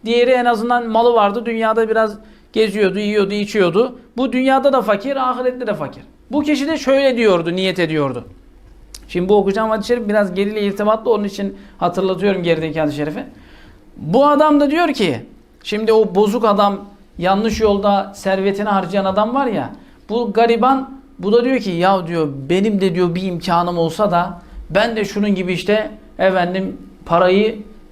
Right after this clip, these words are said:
ne diyorlar, "essem" mi diyorlar, "parayı şöyle, efendim, e-, eziyoruz mu?" diyorlar, bir şey diyorlar ya. Ben de, adam mesela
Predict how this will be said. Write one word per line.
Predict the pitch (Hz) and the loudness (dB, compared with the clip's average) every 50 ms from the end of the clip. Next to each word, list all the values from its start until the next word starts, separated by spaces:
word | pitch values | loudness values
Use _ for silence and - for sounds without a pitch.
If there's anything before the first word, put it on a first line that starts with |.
| - - | -10 -6
ne | 151 190 214 | -2 0 0
diyorlar, | 220 220 208 196 170 160 147 - | 2 2 2 2 0 0 0 0
"essem" | 160 160 160 156 - - 190 220 226 | 0 0 0 0 0 0 0 2 0
mi | 220 214 190 | 0 0 0
diyorlar, | 196 190 180 170 160 151 135 120 - | 2 2 4 4 2 0 0 -4 -4
"parayı | 139 151 165 170 175 180 180 170 | -2 0 0 0 0 -2 -4 -4
şöyle, | - 175 175 180 180 175 175 170 - - - - - - | -2 0 0 2 2 0 0 -2 -4 -8 -16 -20 -12 -6
efendim, | - 170 170 175 175 175 175 180 180 175 165 - - - - - - | -4 -2 -2 -2 -2 -2 -4 -6 -6 -6 -6 -8 -10 -12 -14 -14 -14
e-, | - - - - - 160 | -14 -14 -10 -6 -4 -4
eziyoruz | 151 151 180 214 220 208 214 214 | -2 0 0 0 0 0 0 -2
mu?" | 202 | 0
diyorlar, | 196 190 175 170 160 147 | 0 2 2 2 2 0
bir | 147 | -2
şey | 147 - 185 185 | -4 -4 -4 0
diyorlar | 226 226 240 262 240 | 2 4 4 4 2
ya. | 208 160 135 127 - - | 0 -2 -2 -4 -4 -2
Ben | 208 233 240 226 220 | -2 -2 -2 -4 -4
de, | 220 208 185 170 - | -4 -2 -2 -2 0
adam | 190 208 233 233 240 | 2 2 2 2 2
mesela | 214 175 160 196 214 233 247 240 - | 0 -2 -2 0 2 2 2 0 -4